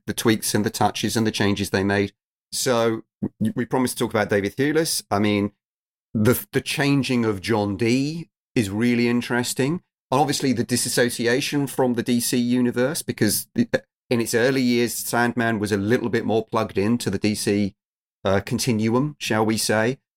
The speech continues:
And they've obviously had to unplug it. The change to Constantine is, is, is obvious, and there, there are other good reasons for doing that, seeing as there is a T V show called Constantine slash Constantine.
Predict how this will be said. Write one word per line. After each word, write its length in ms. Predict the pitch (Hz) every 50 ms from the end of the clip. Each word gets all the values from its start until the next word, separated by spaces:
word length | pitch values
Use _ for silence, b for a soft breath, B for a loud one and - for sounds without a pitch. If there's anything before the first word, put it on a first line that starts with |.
| _ -
And 120 | - - 104
they've 140 | 113 110
obviously 220 | 117 110 101 - 107
had 80 | 98 -
to 100 | - 107
unplug 500 | 98 98 104 104 - - 101 104 107 117
it. 200 | 120 120 - _ _ _ _ _ _ _ _ _ _ _ _ _ _ _ -
The 60 | 113
change 320 | - - 147 139 131 123 -
to 40 | -
Constantine 840 | - - 123 123 120 - - 117 110 - - 120 120 120 120 113
is, 240 | 104 98 92 87 -
is, 280 | - - 101 98 - -
is 320 | - 101 90 - - - _ _ _ _ _ _ _ _ _ -
obvious, 380 | 127 101 101 120 113 107 -
and 100 | 104 95
there, 100 | 95 95
there 240 | 95 104 107 104 101
are 60 | 101
other 140 | 101 117 117
good 180 | 104 117 - 98
reasons 280 | 107 113 107 104 98
for 60 | -
doing 140 | 104 107 107
that, 140 | 123 135 -
seeing 140 | - 90 90
as 60 | 87
there 160 | 92 90 92
is 100 | 92 90
a 40 | -
T 180 | - - 95 90
V 160 | 82 98 107
show 240 | - - 113 110 104
called 180 | - 107 98
Constantine 560 | - - 104 98 - - 98 - - 104 107
slash 280 | 101 - - 98 98 -
Constantine. 600 | - 101 95 - - - 95 - 101 98 107 110